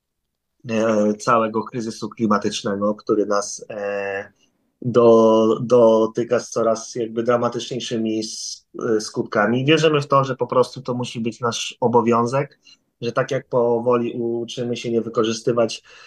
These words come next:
plastikowych siatek, słomek i tak dalej, i tak dalej, tak musimy zacząć na poważnie myśleć o tym, żeby, e, żeby wykorzystywać materiały budowlane ponownie, ponieważ sektor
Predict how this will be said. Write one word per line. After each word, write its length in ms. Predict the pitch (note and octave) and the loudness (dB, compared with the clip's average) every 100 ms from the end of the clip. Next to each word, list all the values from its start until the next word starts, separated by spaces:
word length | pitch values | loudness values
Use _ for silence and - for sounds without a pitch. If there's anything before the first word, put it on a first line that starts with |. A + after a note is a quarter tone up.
| - - | -20 -2
plastikowych 600 | A#2 - C3+ C3 C3+ C#3 | -2 0 0 2 2 0
siatek, 560 | C3+ A#2+ A2+ A2+ G#2+ - _ | 2 2 0 -6 -6 -10 _
słomek 760 | - - B2 A#2+ A#2+ A#2 A2+ A#2 | -20 -4 2 2 2 -2 -6 -6
i 60 | |
tak 160 | A2 A2 | -6 -2
dalej, 300 | A2 G#2+ G#2+ | 0 0 0
i 40 | |
tak 160 | G#2+ G2 | -4 -4
dalej, 420 | G#2+ A#2+ D3 D3 _ _ _ | 0 2 0 -2 _ _ _
tak 180 | - A#2+ | -6 -2
musimy 560 | D3 C3+ C#3 C#3 C3+ C3 - - | -2 0 0 2 2 0 -4 -6
zacząć 480 | B2 B2+ - B2 | 0 0 0 -4
na 80 | B2 | -6
poważnie 460 | A#2+ A#2+ B2 A#2+ A#2 | -4 2 2 2 -2
myśleć 380 | A#2 - A2 - | -4 -6 -8 -4
o 120 | - | -4
tym, 340 | - A#2 A#2+ B2+ - | -2 -4 -4 -14 -10
żeby, 600 | A#2+ A2 G#2+ A2 G#2+ G#2+ G#2+ _ _ - | -2 0 2 2 2 0 -4 _ _ -10
e, 280 | A2 G#2+ A2 | -6 -2 -2
żeby 560 | A2 A2 A2+ A2+ A2+ A2+ - - _ - | 0 2 4 4 4 -2 -12 -20 _ -6
wykorzystywać 680 | A2+ A#2 A2+ - A#2 A2+ - _ _ | -2 0 -2 -2 0 0 -2 _ _
materiały 360 | - A2 A2 G#2+ | 0 2 2 2
budowlane 640 | G#2+ A2 A2 A2 A2 G#2+ - - | -2 -4 -4 -4 -4 -8 -12 -6
ponownie, 480 | A2+ A2 A2 B2 | -2 -2 -2 -4
ponieważ 460 | B2 B2 A#2+ B2 - | -4 -4 0 0 0
sektor 540 | - B2+ - B2+ B2+ | -2 -4 -2 -2 -2